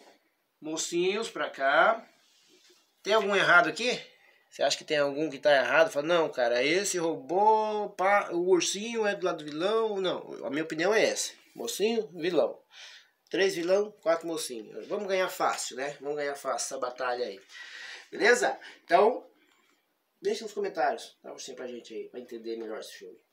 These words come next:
Eu tenho os filmes originais lá, tá? Lá na loja. Coisa top. Tem que assistir. Tem que arrumar um D V D. Tem nem D V D mais.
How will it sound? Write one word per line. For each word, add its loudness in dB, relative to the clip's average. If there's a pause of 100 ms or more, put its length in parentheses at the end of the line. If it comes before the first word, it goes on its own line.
(140)
Eu -12
tenho -8 (160)
os -16
filmes -12
originais -10
lá, -8
tá? -16 (460)
Lá -14
na -14
loja. -8 (240)
Coisa -20
top. -8 (420)
Tem -20
que -20
assistir. -16
Tem -20
que -20
arrumar -8
um -10
D -10
V -8
D. -10
Tem -12
nem -8
D -14
V -6
D -10
mais. -20